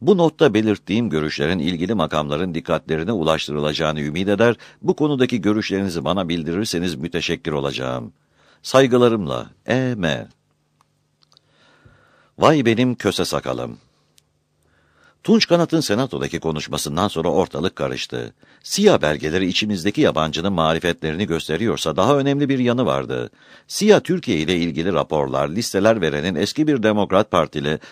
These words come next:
ama o tarihte iktidardaki A P''nin yöneticilerinden biri olduğu sanısını tartışmayı çok yönlü hale getiriyordu. Sekiz Temmuz'da hemen bütün gazeteler Hürriyet'te yoktu, olayı geniş ölçüde yansıtmıştı. A B D Büyükelçiliği resmi sözcüsü belgeleri yadsıyan bir açıklama yaptı.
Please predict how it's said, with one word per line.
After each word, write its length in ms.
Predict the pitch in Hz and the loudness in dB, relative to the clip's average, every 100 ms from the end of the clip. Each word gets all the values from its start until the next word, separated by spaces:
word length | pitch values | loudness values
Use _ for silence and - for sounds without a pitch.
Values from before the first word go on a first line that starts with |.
| _ | _
ama 240 | - 170 | 0 2
o 60 | 143 | 2
tarihte 480 | 156 147 139 127 104 | 2 2 2 0 -2
iktidardaki 560 | - 95 95 90 123 | -2 0 2 2 0
A 180 | 80 87 | 2 2
P''nin 200 | 82 92 | 2 -2
yöneticilerinden 840 | 95 85 85 80 80 80 78 87 76 | -2 -2 -4 -6 -4 -4 -2 -2 -2
biri 140 | 85 | -2
olduğu 340 | 110 76 71 85 | 0 0 -2 -4
sanısını 520 | 82 85 85 98 113 | -4 -4 -4 -6 -2
tartışmayı 600 | 107 101 117 - 110 117 | 0 -2 -4 -4 -4 0
çok 240 | 147 151 | 0 0
yönlü 260 | 101 95 110 | 0 0 2
hale 260 | 87 80 | 2 2
getiriyordu. 800 | 78 71 73 67 65 64 64 62 - _ _ _ _ _ - - - | 0 -2 -4 -6 -6 -6 -6 -8 -10 _ _ _ _ _ -20 -20 -16
Sekiz 400 | - 143 185 202 | 0 0 2 0
Temmuz'da 440 | 85 65 69 85 | -2 -4 -2 -2
hemen 300 | 71 95 - | 0 0 -2
bütün 200 | - 113 | -4 -4
gazeteler 520 | 80 65 64 69 67 73 | -4 -6 -4 -2 -2 -2
Hürriyet'te 540 | 78 80 80 85 - | -4 -4 -2 -2 -2
yoktu, 520 | 78 90 - 69 71 - - | -2 -2 -4 -8 -8 -10 -4
olayı 380 | - 147 143 98 | 0 2 2 0
geniş 260 | 107 147 | -2 0
ölçüde 340 | 95 85 82 87 | -2 -2 -2 -2
yansıtmıştı. 960 | 76 71 - 69 67 67 - 60 55 - _ _ - _ | -2 -2 -4 -10 -10 -10 -10 -10 -10 -16 _ _ -20 _
A 200 | 117 139 | 4 4
B 140 | 147 | 4
D 180 | 151 147 | 2 0
Büyükelçiliği 720 | 80 69 76 71 71 78 78 | 0 -4 0 0 -2 -4 -2
resmi 340 | 69 73 107 127 | -2 -4 -2 -2
sözcüsü 480 | 131 127 123 131 117 | 0 -2 -2 -2 0
belgeleri 420 | 113 110 117 127 | 2 2 0 0
yadsıyan 440 | 95 - 92 92 | 0 -2 -4 -2
bir 60 | 80 | -2
açıklama 480 | - - 76 71 71 | -4 -4 -2 -2 -2
yaptı. 500 | 64 - 62 64 | -4 -6 -8 -8